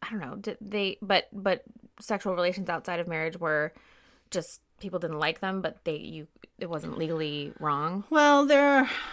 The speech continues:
Speaker 1: That's not that shocking to me, 'cause I feel like sometimes, like, sex outside of marriage in a lot of places was technically illegal for a really long time.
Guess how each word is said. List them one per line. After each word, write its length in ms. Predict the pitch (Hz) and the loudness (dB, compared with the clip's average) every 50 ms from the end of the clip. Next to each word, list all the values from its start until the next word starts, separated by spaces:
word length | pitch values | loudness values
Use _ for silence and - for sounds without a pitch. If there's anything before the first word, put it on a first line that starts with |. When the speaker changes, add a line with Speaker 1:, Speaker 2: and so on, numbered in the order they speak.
| - - - - - - | -12 -14 -16 -12 4 6
Speaker 1:
That's 160 | 247 285 330 | 6 8 10
not 100 | 403 381 | 8 8
that 160 | 370 339 247 | 6 4 4
shocking 240 | - - 185 175 196 | 6 6 6 6 6
to 80 | 175 160 | 2 -2
me, 140 | 147 135 139 | -2 -4 -6
'cause 160 | - - - | -6 -4 -2
I 80 | 208 | -2
feel 200 | 214 - 240 233 | 0 0 2 2
like 220 | 254 285 294 269 - | 4 2 2 0 -4
sometimes, 720 | - - 190 175 185 - 190 185 175 175 175 180 - - _ _ _ _ _ _ _ _ _ _ _ | -4 -4 -4 -4 -4 -2 -4 -2 -2 -4 -6 -8 -10 -14 _ _ _ _ _ _ _ _ _ _ _
like, 400 | - 208 196 - - 196 175 170 | -12 -12 -10 -4 -2 0 0 0
sex 260 | - - 190 180 - - | 0 0 0 0 0 -2
outside 300 | 185 - - 180 175 170 | -6 -6 -4 -2 -2 -2
of 80 | 165 | -2
marriage 320 | 175 170 165 165 165 160 180 | -2 -2 0 2 0 0 0
in 80 | 170 | -2
a 80 | 170 160 | -6 -2
lot 240 | 160 156 151 156 156 | 0 2 2 4 2
of 160 | 156 156 - | 0 -4 -6
places 400 | - 147 147 156 - 160 156 156 | -8 -8 -8 -8 -8 -10 -8 -6
was 260 | 160 160 147 151 - - | -6 -6 -6 -8 -10 -14
technically 380 | - - 175 156 - 175 165 170 | -12 -10 -8 -8 -6 -6 -6 -4
illegal 360 | 165 160 156 156 151 160 156 | -4 -4 -6 -6 -6 -6 -8
for 200 | 156 - 170 160 | -8 -8 -8 -10
a 40 | 147 | -8
really 260 | 143 143 127 123 131 | -8 -8 -6 -6 -6
long 200 | 107 85 - - | -6 -6 -8 -8
time. 340 | - - - - 247 247 | -10 -8 -4 -4 -2 -2